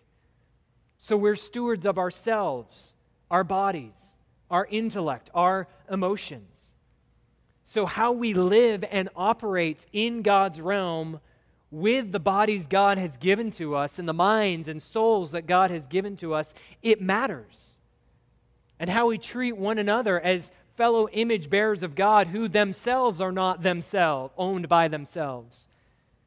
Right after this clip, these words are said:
It matters how we treat one another. If it matters that we care for and steward God's earth as his realm, then it matters greatly that we care for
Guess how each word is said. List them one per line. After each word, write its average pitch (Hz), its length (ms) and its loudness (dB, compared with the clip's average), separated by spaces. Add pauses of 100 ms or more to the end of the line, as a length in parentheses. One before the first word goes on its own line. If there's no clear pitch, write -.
(720)
It 185 180 -2
matters 185 500 -4
how 175 120 -8
we 180 160 -8
treat 214 320 -16
one 139 160 -16
another. 98 280 -20 (1700)
If 196 200 -4
it 214 100 -4
matters 208 440 0
that 202 180 0
we 196 120 -4
care 208 360 -8
for 196 340 -4
and 170 220 -10
steward 196 500 -8
God's 165 420 -4
earth 220 540 -4 (540)
as 180 200 -4
his 175 220 -6
realm, 190 600 -8 (1000)
then 175 160 -4
it 190 120 -4
matters 196 400 -2
greatly 190 560 -4
that 170 200 0
we 175 120 -8
care 175 380 -4
for 175 600 -4